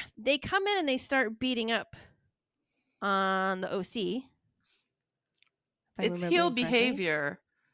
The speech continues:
Speaker 2: but, like, nobody cares that it's heel
Speaker 1: Well,
Speaker 2: behavior.
Speaker 1: yeah, like, I was like,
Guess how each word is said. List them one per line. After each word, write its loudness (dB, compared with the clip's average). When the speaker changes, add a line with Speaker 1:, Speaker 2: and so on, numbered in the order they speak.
Speaker 2:
but, 2
like, 2
nobody -2
cares -6
that -8
it's -12
heel -8
Speaker 1:
Well, 2
Speaker 2:
behavior. -12
Speaker 1:
yeah, 6
like, 0
I 0
was 2
like, 4